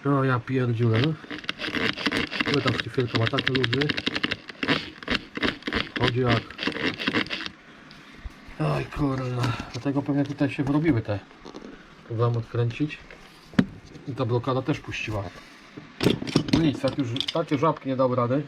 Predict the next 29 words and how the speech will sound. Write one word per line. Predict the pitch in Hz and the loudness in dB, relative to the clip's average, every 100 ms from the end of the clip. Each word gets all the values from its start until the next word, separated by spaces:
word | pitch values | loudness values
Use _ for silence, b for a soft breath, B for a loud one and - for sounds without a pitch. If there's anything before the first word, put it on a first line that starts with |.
| - - | -6 -4
rady, | 120 110 135 156 - - - - - - - - - | 0 2 2 0 -4 -16 -18 -20 -10 -6 -6 -8 -14
to | 131 | -8
już | 120 - | -6 -2
nie | |
ma | 123 117 | 0 0
szans, | 131 117 - | 0 -2 -2
żeby | 113 110 | -6 -4
to | 110 | -4
odkręcić. | - 104 95 - - - - - - - - - - | -4 -2 4 6 4 2 -14 -20 -20 -20 -20 -20 -2
Czyli | 160 156 | 2 2
co, | 117 107 | 2 0
w | 101 - | -2 -2
jednym | 170 160 | 0 0
z | 151 | 0
kolejnych | 165 160 151 | 2 2 2
odcinków | 151 165 160 165 147 | -2 -2 -2 0 2
zobaczymy, | 151 151 143 143 160 - - - - - - - - - - - - | 2 2 2 2 2 -4 -20 -20 -20 -20 -20 -20 -20 -20 -20 -20 -4
co | 151 127 | 0 2
się | 135 | 2
mieści | 135 117 - | 0 2 4
w | |
takiej | 127 131 120 | 4 2 -10
szlifierce, | 127 120 127 117 113 | -2 0 0 -2 -2
bo | 110 120 | 0 2
ona | 123 | 4
już | 113 113 | 2 -2
mnie | |
tak | 107 117 | -2 0
denerwowała. | 117 120 110 120 113 117 | 2 2 4 2 2 2